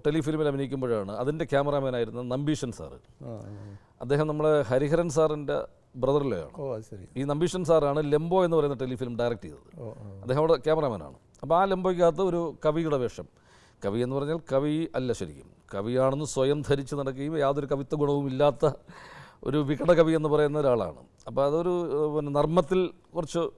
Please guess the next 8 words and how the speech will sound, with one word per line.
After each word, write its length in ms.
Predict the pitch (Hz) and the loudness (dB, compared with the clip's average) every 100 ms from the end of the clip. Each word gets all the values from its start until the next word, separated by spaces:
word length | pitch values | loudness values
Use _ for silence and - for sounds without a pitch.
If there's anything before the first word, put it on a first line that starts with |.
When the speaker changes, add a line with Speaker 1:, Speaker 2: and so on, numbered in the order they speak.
| - | -4
Speaker 1:
പിന്നെ 300 | 165 156 156 151 71 98 - 147 | -2 0 0 0 -2 -8 -4 -2
നർമ്മത്തിൻ്റെ 460 | 156 156 170 170 165 | 0 0 0 -2 0
കൂടുതൽ, 260 | 170 170 170 160 82 - - 135 | 0 2 4 2 0 -10 -8 -2
ഏഹ്, 400 | 151 135 104 135 131 | -2 -2 -4 -4 -4
സീൻസൊക്കെ 380 | 156 151 160 151 | -6 -6 -4 -2
വരുന്ന 220 | 151 147 151 - | 0 -2 -6 -4
ഒരു 100 | 147 - - - | -4 -6 -6 -4
ക്യാരക്ടറാണ്. 420 | 131 92 80 | -2 -4 -12